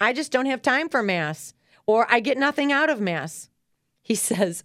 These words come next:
"So what? You are obliged to concretize your worship." Concretize, meaning make it concrete.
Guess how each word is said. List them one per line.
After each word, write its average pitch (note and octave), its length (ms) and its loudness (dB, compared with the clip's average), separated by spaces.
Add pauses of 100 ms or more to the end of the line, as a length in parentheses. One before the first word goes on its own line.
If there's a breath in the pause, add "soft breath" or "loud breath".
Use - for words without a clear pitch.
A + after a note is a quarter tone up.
"So - 380 -2
what? C#4 520 -4 (520 loud breath)
You B3 140 0
are A#3+ 100 4
obliged A#3+ 840 2 (280)
to A#3 460 -4 (760)
concretize F3 1400 -2 (200)
your F#3 220 0
worship." F3 540 -4
Concretize, G3+ 560 -2
meaning F3 240 -2
make F#3 160 -2
it G#3 100 -2
concrete. F#3 640 -6